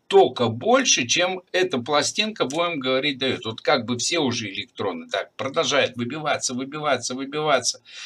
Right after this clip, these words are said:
И все. Вот говорят при этом, а, при этом, что мы достигаем как бы тока насыщения. Поэтому ток насыщения здесь у нас тоже виден, да.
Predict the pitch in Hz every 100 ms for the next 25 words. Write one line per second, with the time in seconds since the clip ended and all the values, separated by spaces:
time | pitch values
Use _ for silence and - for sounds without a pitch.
0 | - - 156 180 - - 123 110 - -
1 | - 98 120 - - 101 98 101 - -
2 | _ _ 104 101 95 98 95 95 95 98
3 | 95 95 95 92 90 92 - 90 110 -
4 | - - 101 101 87 87 - 92 123 160
5 | 135 101 101 104 101 - - - _ 117
6 | 101 - 101 - 107 107 - 135 - -
7 | 78 - - 85 82 85 82 131 131 -
8 | 143 165 160 247 254 127 117 135 196 -
9 | 123 160 - 151 156 131 113 117 107 98
10 | 82 101